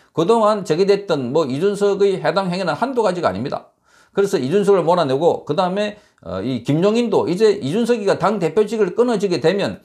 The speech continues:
이준석이 밖에 나서 아무리 떠들어도 그거는 뭐 이준석은 현역 국회의원도 아니고 그리고 여기 이 당에 있는, 당에 있는, 어, 여러 가지 이, 이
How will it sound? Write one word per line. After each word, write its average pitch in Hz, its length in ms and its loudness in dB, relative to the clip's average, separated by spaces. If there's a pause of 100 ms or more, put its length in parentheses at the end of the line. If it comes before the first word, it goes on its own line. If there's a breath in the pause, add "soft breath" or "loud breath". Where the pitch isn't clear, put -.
(160 soft breath)
이준석이 190 460 -2
밖에 226 240 0
나서 175 300 0
아무리 185 440 0
떠들어도 214 560 0
그거는 190 320 -2
뭐 190 100 0
이준석은 196 520 -2 (180 loud breath)
현역 233 300 2
국회의원도 247 400 2
아니고 127 420 0 (300)
그리고 226 480 2
여기 202 260 2
이 120 340 -4
당에 190 360 2
있는, 135 340 -2 (240 soft breath)
당에 196 380 0
있는, 185 360 -4 (160 soft breath)
어, 104 200 -8
여러 151 160 0
가지 175 320 0
이, 107 260 -8 (160)
이 104 420 -8